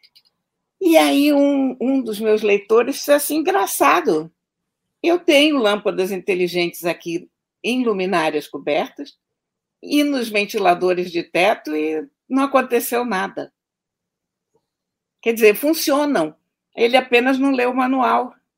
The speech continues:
E fez, não sabendo que era impossível, foi lá e fez. E eu aqui fui ler o manual e não fiz. E o pior é que eu não encontrei uma explicação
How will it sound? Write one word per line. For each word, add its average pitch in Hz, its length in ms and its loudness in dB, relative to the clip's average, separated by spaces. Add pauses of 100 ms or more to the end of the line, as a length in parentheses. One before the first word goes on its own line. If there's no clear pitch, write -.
(680)
E - 80 -10
fez, 269 460 0
não 262 180 0
sabendo 196 540 2
que 185 100 0
era 170 120 4
impossível, 175 840 -8 (300)
foi 262 160 0
lá 220 180 4
e - 40 -2
fez. 180 380 -4 (500)
E 381 60 -2
eu 330 60 6
aqui 269 240 0
fui 226 160 2
ler 190 120 2
o 190 60 0
manual 180 440 0
e 208 40 -6
não 233 160 -8
fiz. - 240 -10 (800)
E 156 180 0
o 196 120 -4
pior 220 340 2
é 233 60 0
que 247 100 -6
eu 262 60 0
não 285 100 -2
encontrei 254 640 -6
uma 311 240 -2
explicação 202 920 -6